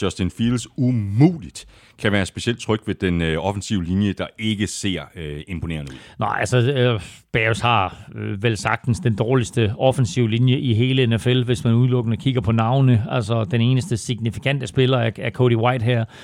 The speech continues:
Speaker 2: mens resten er no-names, eller i hvert fald spillere, som endnu ikke har levet op til deres, øh, potentiale, som, øh, for eksempel Tevin Jenkins, som jo alle var så begejstrede for, da de fik ham sent i draften sidste år, men faktisk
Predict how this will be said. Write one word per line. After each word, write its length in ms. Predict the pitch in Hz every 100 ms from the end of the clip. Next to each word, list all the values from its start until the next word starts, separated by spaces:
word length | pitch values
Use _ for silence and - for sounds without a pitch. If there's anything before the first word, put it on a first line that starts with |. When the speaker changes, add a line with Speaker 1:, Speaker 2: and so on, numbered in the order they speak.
| - -
Speaker 2:
mens 280 | 127 131 117
resten 320 | 123 - 120
er 60 |
no-names, 540 | 117 123 135 120 120 -
eller 120 | 113
i 40 |
hvert 180 | 113 117
fald 120 | 123
spillere, 340 | 107 139 135 123
som 140 | 107
endnu 160 | 120 127
ikke 160 | 123
har 60 | 123
levet 180 | 117 113
op 160 | 123 120
til 100 | -
deres, 260 | 110 110 -
øh, 60 | 104
potentiale, 640 | 127 104 92 120 131 127 - - -
som, 480 | - 123 113 113 110
øh, 540 | 113 110 113 - - - -
for 80 |
eksempel 560 | 127 - 170 185 135 120
Tevin 440 | - 139 123 123 113
Jenkins, 580 | 135 160 120 104 - -
som 360 | - 123 120 117
jo 140 | 120
alle 400 | 123 135 156 170 160
var 240 | 123 139
så 180 | 143 147
begejstrede 640 | 139 120 127 139 123 120
for, 240 | 101 123 120
da 120 | 123
de 120 | 110
fik 240 | - 160 -
ham 120 | 107
sent 340 | - 165 127
i 40 | 107
draften 500 | 113 131 127 123 - -
sidste 360 | - 156 139 139
år, 280 | 123 104 - -
men 180 | 131 131
faktisk 560 | - 120 139 131 104